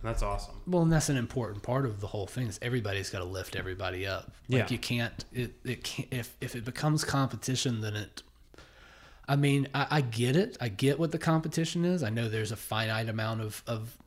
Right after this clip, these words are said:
Speaker 2: of places for people to play and money to be made, but every time you step on somebody's throat to get somewhere, like, you're, you, you're gonna lose something there.
Speaker 1: Yeah,
Speaker 2: You're gonna lose
Speaker 1: absolutely.
Speaker 2: any, any future help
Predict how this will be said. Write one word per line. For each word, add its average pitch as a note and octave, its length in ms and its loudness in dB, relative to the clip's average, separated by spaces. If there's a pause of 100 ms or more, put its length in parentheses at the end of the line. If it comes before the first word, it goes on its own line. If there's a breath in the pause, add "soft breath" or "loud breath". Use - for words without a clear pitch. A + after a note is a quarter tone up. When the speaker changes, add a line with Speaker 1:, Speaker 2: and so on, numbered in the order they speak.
Speaker 2:
of A#2 200 -8
places B2 380 0
for A#2 120 -8
people B2 240 -2
to G#2 60 -6
play C3 420 2
and A#2 180 -2
money C3 260 4
to B2 100 -4
be A#2 160 -2
made, B2+ 420 2
but A2+ 200 -2 (880 loud breath)
every E3+ 120 -2
time C#3 160 2
you A2+ 60 -2
step G#2 320 -4
on G2+ 80 -4
somebody's G2 400 -4
throat G#2 440 -4
to F#2+ 60 -8
get G2+ 400 -6
somewhere, G2+ 560 -2
like, G2 360 -4 (760 soft breath)
you're, A#2+ 140 2
you, A#2+ 300 -2
you're B2 140 -4
gonna A2+ 220 0
lose A#2 340 0
something F#2 460 -4
there. F#2 320 -8 (100)
Speaker 1:
Yeah, A#2 240 2
Speaker 2:
You're B2+ 120 0
gonna A#2+ 240 4
lose B2 420 4
Speaker 1:
absolutely. F#2+ 120 0
Speaker 2:
any, B2 340 2 (360)
any C#3 220 6
future C3+ 480 2
help A#2 420 -2